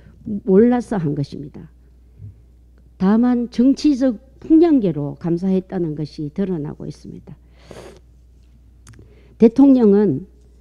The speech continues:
이 정부 반대로만 하면 될 자리가 아닙니다. 공부하겠다,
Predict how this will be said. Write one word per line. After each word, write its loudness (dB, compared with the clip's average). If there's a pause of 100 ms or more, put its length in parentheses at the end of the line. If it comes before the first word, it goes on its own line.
(680)
이 4
정부 2
반대로만 0 (300)
하면 -4
될 -4
자리가 -10
아닙니다. -10 (320)
공부하겠다, -2